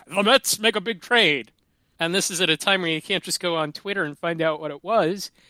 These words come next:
You call Sports Phone. <laughs> So my father calls Sports Phone, and he hears the beginning of the message, and then he hangs up the phone, and he just starts screaming.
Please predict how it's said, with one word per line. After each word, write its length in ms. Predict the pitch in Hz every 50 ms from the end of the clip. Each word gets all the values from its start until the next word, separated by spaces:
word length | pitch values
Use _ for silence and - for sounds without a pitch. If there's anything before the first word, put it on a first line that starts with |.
| _ _
You 160 | - 196 196 -
call 200 | - 214 214 -
Sports 360 | - - - 285 294 285 -
Phone. 220 | - - 160 156 -
<laughs> 60 | _ - _ _ _ _ _ _ _ - - - - _ _
So 200 | - - 214 214
my 160 | 214 214 202
father 380 | - - 214 220 233 247 240 -
calls 260 | - - 226 214 208
Sports 400 | - - - 240 262 294 - -
Phone, 400 | - - 165 151 151 156 190 196 _ _ _ _ _ _
and 420 | - 202 196 196 190 180 180 175 -
he 300 | - - - 175 170 165
hears 300 | - 202 190 196 180 -
the 100 | 208 190
beginning 260 | 202 180 208 202 202
of 60 | 196
the 60 | 202
message, 440 | 190 160 151 - - 196 180 - - -
and 160 | 208 190 180
then 140 | 180 180 160
he 100 | 143 170
hangs 240 | 151 180 185 180 185
up 120 | 196 - -
the 80 | 196
phone, 300 | - _ 185 175 175 175
and 120 | 180 185 208
he 80 | 214
just 160 | 185 214 - -
starts 320 | - 226 226 233 - -
screaming. 640 | - - - 262 294 330 359 277 147 113 101 101